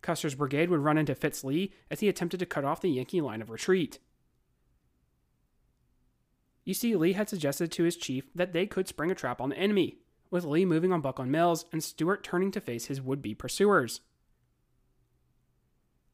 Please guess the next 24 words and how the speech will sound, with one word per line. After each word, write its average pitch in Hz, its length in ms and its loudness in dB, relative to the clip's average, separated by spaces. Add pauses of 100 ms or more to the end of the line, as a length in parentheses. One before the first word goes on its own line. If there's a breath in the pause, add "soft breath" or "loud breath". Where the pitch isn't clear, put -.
(180)
As 143 200 -2
a 247 40 2
result, 151 300 2
Custer 151 260 0
would 175 120 4
see 160 100 -2
tremendous 143 480 0
pressure, 156 420 -4 (220 soft breath)
complete 165 460 -2
with 165 120 0
artillery 120 480 -4
duels. 165 540 2 (2000)
Stuart 180 380 2
would 170 100 -6
turn 170 240 0
Hampton's 170 380 -2
division 143 320 0
around 143 340 2
and 156 140 -2
plunge 156 260 0
at 190 60 -2
the 175 80 -4
Union 127 260 -2
troopers, 196 460 4